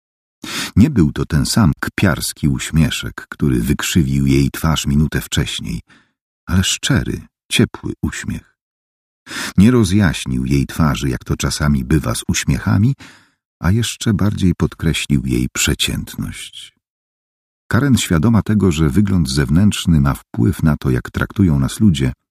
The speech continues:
była w stanie wyobrazić sobie entuzjazm dziewczyny, która przyciągnęła uwagę przystojnego mężczyzny. Był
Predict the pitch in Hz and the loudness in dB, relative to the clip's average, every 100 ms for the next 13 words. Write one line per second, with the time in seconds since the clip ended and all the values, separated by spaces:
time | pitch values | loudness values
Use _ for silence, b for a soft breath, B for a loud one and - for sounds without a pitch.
0 | _ _ _ _ 71 - 76 95 - 117 | _ _ _ _ 0 2 0 -2 -4 0
1 | 120 90 90 78 - 65 82 78 - 85 | 2 4 4 2 2 0 0 0 0 2
2 | 82 - 80 73 - 120 76 64 64 65 | 2 4 2 2 2 2 2 0 -2 0
3 | 67 - - 117 73 - 73 - - 80 | -2 -2 0 2 2 0 -4 -2 -2 0
4 | 71 69 85 117 80 78 64 92 98 78 | 2 2 4 4 2 0 -2 0 0 -2
5 | - - - 73 73 80 67 62 62 - | -2 -4 -2 0 2 4 2 0 0 -2
6 | - 62 - 58 - _ _ _ _ _ | -4 -4 -6 -8 -12 _ _ _ _ _
7 | _ _ _ _ _ - 120 120 123 | _ _ _ _ _ 2 2 2 -2